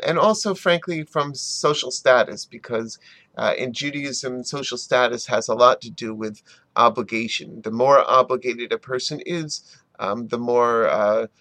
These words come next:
prestigious they are. Just think about a Kohen. They've got extra obligations that others don't have,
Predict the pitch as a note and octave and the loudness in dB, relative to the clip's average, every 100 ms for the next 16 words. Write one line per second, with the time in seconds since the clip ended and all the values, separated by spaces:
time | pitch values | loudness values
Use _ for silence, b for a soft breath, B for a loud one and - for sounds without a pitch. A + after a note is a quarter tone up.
0 | _ - A#2 - D#3+ C3 G2+ - - G#2 | _ -8 -6 -2 -2 -2 -8 -8 -4 -4
1 | - G2+ F#2 - G#2+ A#2 - C3+ B2 A2+ | -2 -2 -2 -2 -4 -8 -6 -2 0 2
2 | G#2+ G#2+ - D3 C#3 A#2+ F2 G2 A#2 B2 | 4 4 0 0 0 -2 -6 -6 -2 0
3 | G#2 - - - A#2+ A2+ G2+ G#2+ A#2 A#2+ | 2 -2 -8 -2 0 2 0 -2 -4 -10
4 | B2+ - C3 C3 B2+ B2+ B2 - G#2+ G#2+ | -10 -10 -8 0 2 2 -2 -2 -4 -4
5 | G#2 G2+ G2 | -4 -4 -4